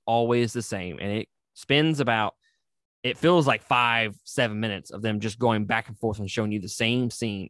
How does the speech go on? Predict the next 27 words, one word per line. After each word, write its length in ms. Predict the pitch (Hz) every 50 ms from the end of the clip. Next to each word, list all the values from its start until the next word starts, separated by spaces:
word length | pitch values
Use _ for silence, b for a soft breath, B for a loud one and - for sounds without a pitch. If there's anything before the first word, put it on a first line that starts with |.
| _ -
over 360 | 98 107 107 110 110 104 - -
and 100 | 92 98
over 360 | 101 104 101 104 104 - - -
and 80 | 95
over 280 | 95 98 95 98 95 85
and 120 | - -
over 220 | 80 98 92 82 82
again. 300 | 82 87 85 78 82 101 _ _ _ _ _ _ _ _ _ _ _ _ _ _ _ _ _ _ _ _ _ _ -
And 540 | 87 110 110 107 107 104 104 101 101 104 - _ _ _ _ _ _ _ _ _ _ _ _ _ _ _ _ _ -
then 180 | 135 151 160
someone, 640 | 147 - - 151 147 151 151 151 147 143 139 127 -
some 260 | - - 135 120 110 _ _ _ _ _ _ _ _ _ -
two 180 | - 175 185 175
burglars 500 | 139 127 135 135 131 131 127 127 117 -
come 160 | - 120 123
into 160 | 120 117 113
their 120 | 107 107
house, 580 | 107 110 110 107 107 107 104 104 - - - - _ _ _ _ _ _ _ _ _ -
and 260 | 110 113 113 113 113 -
at 160 | 135 123 - -
that 160 | 180 208 -
point, 220 | 147 147 135 123
I 40 | 123
was 120 | 131 117
like, 120 | 117 - - _ -
"Oh, 180 | 95 117 131 120
bruh, 500 | 67 73 95 131 135 92 64 - 120